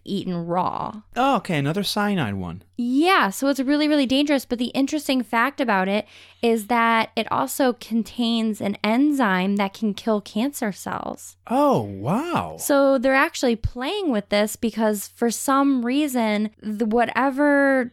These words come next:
Speaker 1: enzyme it has in there mixed with the cyanide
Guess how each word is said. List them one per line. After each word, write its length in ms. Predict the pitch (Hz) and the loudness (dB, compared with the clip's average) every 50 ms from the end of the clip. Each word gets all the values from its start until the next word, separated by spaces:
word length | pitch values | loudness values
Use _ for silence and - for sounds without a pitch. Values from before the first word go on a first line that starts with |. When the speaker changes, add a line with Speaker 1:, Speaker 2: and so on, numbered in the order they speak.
| _ _ - | _ _ 0
Speaker 1:
enzyme 460 | 220 254 285 294 285 294 262 254 240 | 2 2 2 2 2 2 2 2 2
it 100 | 226 208 | 0 0
has 360 | 196 202 247 240 240 240 220 233 | -2 0 0 2 2 2 2 0
in 100 | 233 254 | 2 2
there 160 | 262 240 233 | 2 2 2
mixed 520 | 226 214 214 214 214 240 247 - - - - | 2 2 2 2 2 2 0 -4 -8 -6 -2
with 200 | 226 220 220 - | -2 -2 -2 -2
the 80 | - 202 | -6 -8
cyanide 800 | - - - 196 190 190 196 220 233 254 269 285 302 320 330 - | -6 -2 -2 -2 0 0 0 0 0 0 0 0 0 -2 -2 -4